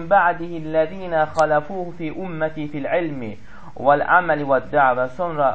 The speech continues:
ondan sonra Peyğəmbər sallallahu aleyhi və səlləmin yerinə keçənlər, yəni elmdə, əməldə və dəvətdə onun ardınca gələnlər, xəlifələr də xatırlatmışdırlar. Və lakin həzihi zikra həl yəntəfi bihə kullun nəs.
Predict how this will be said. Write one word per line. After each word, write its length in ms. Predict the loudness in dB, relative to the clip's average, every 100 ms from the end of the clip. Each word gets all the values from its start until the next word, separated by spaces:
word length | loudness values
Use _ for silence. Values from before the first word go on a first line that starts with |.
| -2
ondan 400 | -6 -4 -4 -4
sonra 220 | -4 -4
Peyğəmbər 540 | -4 -2 -2 0 0
sallallahu 460 | -2 -4 0 2 2
aleyhi 180 | 0 -4
və 80 | -4
səlləmin 460 | -4 -4 -4 -6 -6
yerinə 380 | -6 -6 -8 -10
keçənlər, 600 | -10 -8 -4 0 -2 -2 -14 -14 -8
yəni 220 | -8 -6
elmdə, 460 | -6 -4 -2 0 0
əməldə 500 | 0 -2 -2 -2 -4
və 60 | -2
dəvətdə 540 | 0 0 -2 -4 -4 -2
onun 300 | -4 -8 -10 -12 -12 2
ardınca 500 | 4 4 2 -4 -4
gələnlər, 460 | -2 -2 0 -2 -2
xəlifələr 540 | -4 -4 -2 0 0
də 60 | 0
xatırlatmışdırlar. 960 | 0 -2 -2 -4 -4 -12 -4 0 0 0 -12 -8
Və 120 | 0 4
lakin 320 | 2 2 0
həzihi 380 | 2 2 0 -6
zikra 400 | -8 -2 2 2
həl 240 | 4 2
yəntəfi 480 | 0 -6 -8 -10 -8
bihə 220 | -6 -6 -4
kullun 380 | -6 -4 -4
nəs. 240 | -2 -2